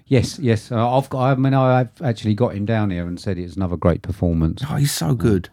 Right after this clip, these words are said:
Speaker 1: I thought Jason Fleming was good as well.
Speaker 2: Yeah.
Speaker 1: Um, I thought he did play the, that, but yeah, Ray was brilliant.
Speaker 2: He
Speaker 1: Yeah.
Speaker 2: was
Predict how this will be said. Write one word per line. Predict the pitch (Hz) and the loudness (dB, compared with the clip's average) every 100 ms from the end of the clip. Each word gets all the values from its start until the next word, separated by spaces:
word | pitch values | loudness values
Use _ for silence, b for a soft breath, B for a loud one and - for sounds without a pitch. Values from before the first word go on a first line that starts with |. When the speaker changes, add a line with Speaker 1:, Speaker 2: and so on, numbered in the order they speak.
| - | -4
Speaker 1:
I | |
thought | 139 214 | 0 0
Jason | 202 160 123 | 2 0 0
Fleming | 110 123 110 | 2 2 4
was | 98 | 2
good | - 104 | 0 0
as | 95 | 2
well. | 113 90 92 - | 2 2 0 -2
Speaker 2:
Yeah. | 123 120 110 | 0 2 2
Speaker 1:
Um, | 110 110 113 | 2 2 2
I | 110 | -2
thought | - 107 | -2 0
he | 98 | 0
did | 98 98 | -2 -2
play | 107 101 | 0 0
the, | 90 92 92 92 87 | 0 -2 -2 -2 -2
that, | 87 - | -2 -2
but | 92 | -4
yeah, | 104 101 | -2 -2
Ray | 85 101 107 | 0 0 0
was | 78 76 | -2 -4
brilliant. | 92 92 73 78 | -2 0 0 0
Speaker 2:
He | 104 | 4
Speaker 1:
Yeah. | 95 | 6
Speaker 2:
was | 90 87 | 4 0